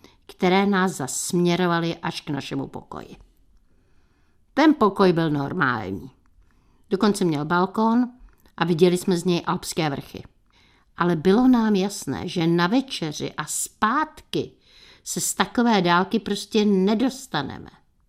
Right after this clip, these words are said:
Slečně z recepce bylo asi tak pětadvacet a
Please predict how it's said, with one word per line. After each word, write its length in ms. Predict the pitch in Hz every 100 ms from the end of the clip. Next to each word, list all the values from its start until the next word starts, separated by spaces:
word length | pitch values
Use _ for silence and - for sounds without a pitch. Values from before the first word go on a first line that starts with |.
| _ _ _ _ _ _ _ _
Slečně 480 | - 233 254 - 262
z 120 | 226
recepce 500 | 196 196 208 - 208
bylo 180 | 190 185
asi 240 | 175 170
tak 140 | 175 165
pětadvacet 640 | 170 - 151 160 - 240 254 - - _ _ _ _ - - _
a 280 | - 165 151